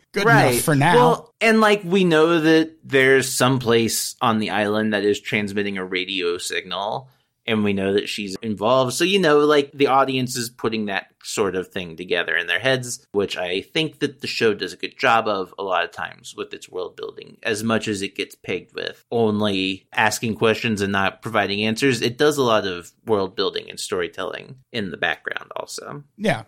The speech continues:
Speaker 1: So we see a flashback to Saeed's job in the
Speaker 2: Yes.
Speaker 1: Iraqi army, and uh-oh, he was a torturer
Speaker 2: Yeah.
Speaker 1: of men and women.
Speaker 2: Yes.
Speaker 1: Maybe. And,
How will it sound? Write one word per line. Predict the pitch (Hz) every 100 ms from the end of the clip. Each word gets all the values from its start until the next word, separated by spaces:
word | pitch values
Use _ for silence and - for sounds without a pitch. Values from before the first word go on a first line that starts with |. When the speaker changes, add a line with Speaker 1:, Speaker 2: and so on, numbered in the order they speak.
| _
Speaker 1:
So | - 202 190 185 170
we | 185
see | - 220
a | 190
flashback | - 151 139 - - 135 123 -
to | 139
Saeed's | - 143 131 127 117 -
job | 135 113 113 117 117 110 _
in | 147 135
the | 127 147 139 -
Speaker 2:
Yes. | 143
Speaker 1:
Iraqi | 139 139 135 151 139
army, | 131 131 131 127
and | - 123 120 -
uh-oh, | 254 - 156 147 143 139 _
he | _ 185
was | 160 127
a | 113
torturer | - - 180 151 185 165 156 147
Speaker 2:
Yeah. | 151
Speaker 1:
of | 131
men | 143 139 127 117 107 101 _
and | - 123 123
women. | 107 110 101 92 95
Speaker 2:
Yes. | 101 - 104
Speaker 1:
Maybe. | 110 101 95 _
And, | - 160 170 180 -